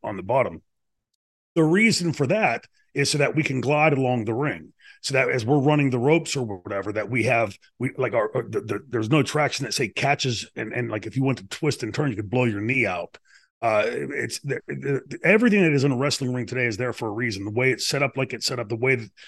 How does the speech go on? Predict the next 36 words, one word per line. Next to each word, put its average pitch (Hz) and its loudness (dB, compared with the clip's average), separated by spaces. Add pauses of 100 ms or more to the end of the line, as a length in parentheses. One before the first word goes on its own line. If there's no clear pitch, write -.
(100)
there's 127 -2
the 117 -4
give. 110 -2 (600)
Not 156 0
so 185 2
much 170 0
in 156 0
E 156 2
C 135 -2
W 139 0
was 127 -2
being 127 -2
Land 139 0
of 127 -2
the 113 -8
Giants, 127 -4
but 113 -6
when 113 -4
you 120 -2
guys, 123 -4
like, 107 -8
say, 127 0
like, 110 -6
imagine 135 2
W 123 0
W 117 -2
E 123 0
with 107 -4
a 104 -6
Hulk 123 -2
Hogan 117 0
and 101 -8 (180)
Andre 127 2
the 110 -2
Giant, 104 -2
or, 104 -6